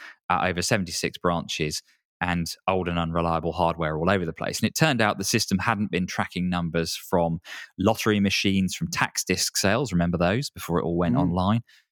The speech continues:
Speaker 1: You go and buy a paper tax, tax disc to put in your car to say that it was legal.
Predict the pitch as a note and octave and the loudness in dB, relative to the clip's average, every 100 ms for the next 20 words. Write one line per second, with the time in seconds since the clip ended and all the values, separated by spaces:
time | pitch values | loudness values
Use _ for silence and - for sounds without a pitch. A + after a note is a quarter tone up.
0 | _ E2 F#2 F#2 F2 F#2 F2+ - F#2+ G2+ | _ -2 2 2 2 2 2 0 0 -2
1 | - G#2 - - - A#2+ - C3+ C3+ - | -2 -2 -4 -10 -6 -6 -2 -2 -2 -4
2 | - A2 - G#2 G#2+ - A#2 C#3 - - | -6 -4 0 0 0 -2 -2 -2 -6 -4
3 | G2+ G2+ - A2 - A2 - | -2 -2 -4 -4 -2 -2 -2